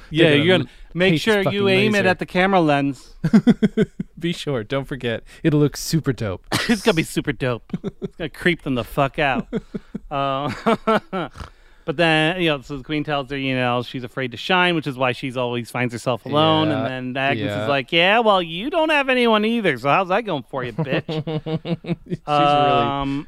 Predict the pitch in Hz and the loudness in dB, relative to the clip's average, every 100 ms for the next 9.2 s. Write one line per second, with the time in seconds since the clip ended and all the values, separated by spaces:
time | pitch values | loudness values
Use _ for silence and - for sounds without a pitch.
0 | - 139 135 165 165 131 165 156 151 - | -12 -6 -2 0 0 2 0 2 0 -2
1 | - 151 127 127 147 156 143 135 127 127 | -4 -2 -2 -4 -6 -6 -4 -6 -8 -6
2 | 123 113 101 - 117 107 127 117 127 127 | -6 -6 -12 -16 -16 -14 -14 -8 -4 -2
3 | 127 117 - 175 147 - - - _ _ | -2 -6 -4 2 2 0 -20 -20 _ _
4 | 156 165 170 175 180 190 170 170 160 147 | 0 4 4 2 2 2 0 -2 -2 0
5 | 143 123 139 135 - 139 135 117 101 - | -2 0 0 0 -2 -2 -2 -4 -10 -6
6 | 127 117 117 - - - - - 127 113 | -2 -2 -2 -10 -20 -20 -20 -14 -12 -2
7 | 143 185 294 - 220 190 165 131 - - | 0 2 0 2 2 2 -4 -8 -20 -20
8 | - 156 285 339 - 165 196 - 147 104 | -6 0 0 -2 -2 -2 -2 -6 -10 -10
9 | 120 | -14